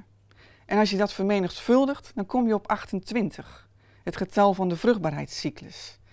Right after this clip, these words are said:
Het getal van nieuw leven, van mogen zijn. Ik wens jou toe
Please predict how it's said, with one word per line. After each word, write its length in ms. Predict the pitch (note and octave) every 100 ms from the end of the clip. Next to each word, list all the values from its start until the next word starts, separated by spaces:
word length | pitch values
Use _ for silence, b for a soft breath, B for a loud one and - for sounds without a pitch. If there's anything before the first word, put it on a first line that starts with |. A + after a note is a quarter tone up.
| b b
Het 120 | -
getal 380 | - - G#3+ G3
van 220 | F#3 F3
nieuw 280 | F3+ F3+ E3+
leven, 580 | F#3 A#3 F#3 - - - b b b
van 180 | _ E3+
mogen 440 | E3+ F3+ F3 D#3 D3
zijn. 440 | C#3 D3+ C3 - _ _ _ _ _ _ b b b b b b b b b b b b b _
Ik 220 | - B3+ -
wens 240 | A3+ A#3
jou 140 | G#3+
toe 280 | F#3 C4 C#4+